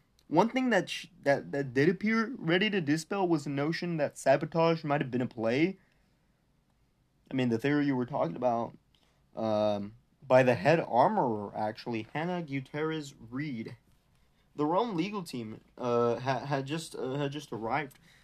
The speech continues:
a week ago. And the D A responds, uh,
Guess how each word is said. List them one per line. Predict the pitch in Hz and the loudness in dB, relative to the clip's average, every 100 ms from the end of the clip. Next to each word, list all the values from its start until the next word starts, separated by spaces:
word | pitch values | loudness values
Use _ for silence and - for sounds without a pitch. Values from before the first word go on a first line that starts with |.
| - | -10
a | 120 | -6
week | 120 190 240 | -2 -2 -2
ago. | 147 107 101 107 - _ _ _ _ _ _ _ _ _ _ _ - - - | -6 -6 -8 -12 -18 _ _ _ _ _ _ _ _ _ _ _ -18 -14 0
And | 165 165 | 4 4
the | 147 | 4
D | 175 240 214 | 2 4 4
A | 185 | 4
responds, | 165 - 190 214 151 113 101 101 - _ _ _ _ _ - 123 | 0 0 -2 0 0 -2 -6 -14 -18 _ _ _ _ _ -8 0
uh, | 131 127 123 | 4 6 4